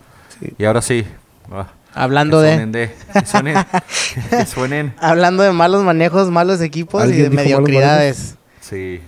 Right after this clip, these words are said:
Speaker 3: Hablemos del
Speaker 2: hablando de
Speaker 3: último lugar, señores,
Speaker 2: del
Speaker 3: de mi
Speaker 2: último
Speaker 3: tremenda
Speaker 2: lugar.
Speaker 3: liga.
Speaker 1: Ah, bueno, c-, esta semana, o sea, si, si eres fan del Atlas, si eres, si perteneces a la, a la barra del Atlas, tenemos una noticia buena,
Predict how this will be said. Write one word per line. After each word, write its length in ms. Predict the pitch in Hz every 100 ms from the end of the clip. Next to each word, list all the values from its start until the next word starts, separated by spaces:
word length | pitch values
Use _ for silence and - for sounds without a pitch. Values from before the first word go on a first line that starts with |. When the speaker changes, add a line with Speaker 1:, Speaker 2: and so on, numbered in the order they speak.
| -
Speaker 3:
Hablemos 360 | 127 139 165 170
del 100 | 151
Speaker 2:
hablando 220 | 175 180
de 40 |
Speaker 3:
último 220 | - 190 170
lugar, 400 | 143 135 156 143
señores, 600 | 147 143 131 123 113 -
Speaker 2:
del 80 |
Speaker 3:
de 60 | 104
mi 40 | 104
Speaker 2:
último 200 | 113 -
Speaker 3:
tremenda 260 | - - -
Speaker 2:
lugar. 120 | -
Speaker 3:
liga. 240 | 143 120 _
Speaker 1:
Ah, 140 | - - - - _ _
bueno, 160 | 147 220 -
c-, 80 | - -
esta 220 | - 220
semana, 320 | 139 135 185
o 40 |
sea, 240 | 135 110 98
si, 640 | - - - 107 101 98 - -
si 160 | -
eres 160 | 143 147
fan 180 | 135 143
del 120 | 135
Atlas, 420 | 123 156 175 - _ _ _ _ _ _ _
si 180 | - 151
eres, 220 | 170 196
si 240 | - - 139
perteneces 520 | - 120 180 202 190
a 40 |
la, 100 | 151
a 160 | 123 117
la 160 | 113 98
barra 260 | 110 151
del 120 | 147
Atlas, 500 | 117 151 220 - - - _ _ _ _ _ _ _ _ _ _ _
tenemos 400 | 113 120 151 143
una 160 | - 127
noticia 280 | 123 120 135
buena, 440 | 135 143 165 135